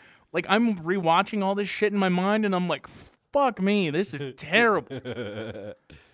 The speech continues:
Speaker 1: Okay, so the priest gives them all the items, uh, like, all these different items. Keenan gets food 'cause he's fucking fat.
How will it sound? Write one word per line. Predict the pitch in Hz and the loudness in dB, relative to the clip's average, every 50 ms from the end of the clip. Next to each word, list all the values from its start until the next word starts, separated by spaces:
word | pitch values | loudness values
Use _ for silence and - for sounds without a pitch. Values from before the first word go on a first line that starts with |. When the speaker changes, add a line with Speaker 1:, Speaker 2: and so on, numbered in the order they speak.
| _ _ _ - | _ _ _ -6
Speaker 1:
Okay, | 185 214 - - 202 175 143 127 | -4 -4 -4 -4 -2 -2 -2 -2
so | - - - 180 175 | -4 -6 -6 -6 -4
the | 165 165 - | -4 -6 -10
priest | - - 208 233 233 - | -6 -6 -4 -4 -4 -4
gives | - 233 226 202 180 | -2 -2 -2 -2 -2
them | 202 196 180 | -2 -2 0
all | 175 185 190 | 0 -2 -2
the | 196 190 175 | -2 -2 -4
items, | 151 143 139 131 135 139 139 139 143 - - - _ _ _ _ _ _ _ _ _ _ _ _ _ _ _ _ _ - | -4 -4 -4 -4 -6 -6 -8 -10 -12 -14 -18 -20 _ _ _ _ _ _ _ _ _ _ _ _ _ _ _ _ _ -12
uh, | 143 147 143 139 135 135 131 101 | -8 -6 -4 -4 -4 -4 -6 -6
like, | 131 147 143 123 | -6 -6 -6 -4
all | 131 147 156 | -4 -4 -2
these | 165 160 151 139 | -2 -4 -6 -6
different | 156 151 - 170 156 139 | -8 -8 -6 -6 -4 -4
items. | 123 120 120 123 123 120 123 117 - - - _ - | -2 -2 -2 -4 -4 -4 -6 -8 -10 -16 -20 _ -18
Keenan | - 175 175 180 180 180 | -10 -6 -4 -4 -2 -2
gets | 165 165 - - | -4 -6 -8 -10
food | - - 160 160 156 156 151 | -12 -6 -4 -2 -2 -2 -4
'cause | - 139 131 | -6 -10 -10
he's | 131 123 | -10 -12
fucking | - - 151 139 - 143 131 | -6 -4 -4 -4 -4 -6 -10
fat. | 120 - - 127 123 117 117 117 113 - - | -10 -8 -6 -4 -4 -2 -4 -4 -6 -8 -18